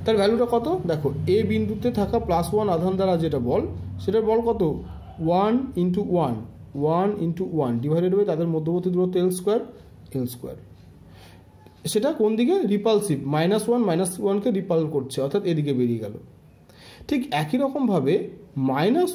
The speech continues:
ওয়ানের ওপর plus কিউ দ্বারা বল, সেটা কিন্তু attractive। দেখো, plus কিউ মাইনাস ওয়ানকে আকর্ষণ করছে।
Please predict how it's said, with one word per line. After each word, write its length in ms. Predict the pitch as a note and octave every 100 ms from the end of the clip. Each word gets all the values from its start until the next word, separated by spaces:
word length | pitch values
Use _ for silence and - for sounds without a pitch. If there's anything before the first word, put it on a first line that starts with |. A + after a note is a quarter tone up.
| G#3
ওয়ানের 280 | F#3+ F3 D#3
ওপর 240 | D3+ E3 B3 - - - -
plus 180 | A3+ A#3 -
কিউ 120 | G#3+ F3+
দ্বারা 160 | D3 B2
বল, 120 | A#2 -
সেটা 180 | F3+ A#3
কিন্তু 160 | B3 B3 A3+
attractive। 460 | G#3+ - A#3 G3 D#3+
দেখো, 140 | F#3 A#3
plus 180 | E3+ E3+ -
কিউ 120 | A#3+ A#3
মাইনাস 240 | E3 E3 E3+
ওয়ানকে 240 | G3 A#3 F#3
আকর্ষণ 300 | C#3 A#2+ C3 A#2+
করছে। 240 | C3 -